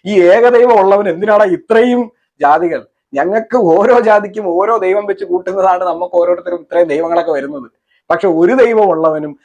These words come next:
സംവരണവും ആനുകൂല്യങ്ങളൊക്കെ കിട്ടാൻ വേണ്ടിയിട്ട് അതിലും പിന്നോക്കം. ഇവിടുന്ന് മതം മാറി ക്രിസ്ത്യാനിറ്റി, ക്രിസ്ത്യാനിറ്റിയിലോട്ട് പോയാൽ അവിടെയും ദളിത് ക്രിസ്ത്യാനി,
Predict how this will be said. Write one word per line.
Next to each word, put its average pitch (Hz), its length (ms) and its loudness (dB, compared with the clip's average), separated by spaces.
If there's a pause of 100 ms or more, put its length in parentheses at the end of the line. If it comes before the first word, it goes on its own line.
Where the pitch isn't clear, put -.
(120)
സംവരണവും 190 760 0
ആനുകൂല്യങ്ങളൊക്കെ 175 680 0
കിട്ടാൻ 139 360 -8
വേണ്ടിയിട്ട് 135 360 -12 (120)
അതിലും 180 480 -2
പിന്നോക്കം. 156 520 -2 (440)
ഇവിടുന്ന് 220 420 2
മതം 190 340 0
മാറി 202 420 -2 (120)
ക്രിസ്ത്യാനിറ്റി, 208 560 -2
ക്രിസ്ത്യാനിറ്റിയിലോട്ട് 202 1040 -4
പോയാൽ 165 260 2
അവിടെയും 160 340 -4
ദളിത് 156 220 -2
ക്രിസ്ത്യാനി, 233 500 -2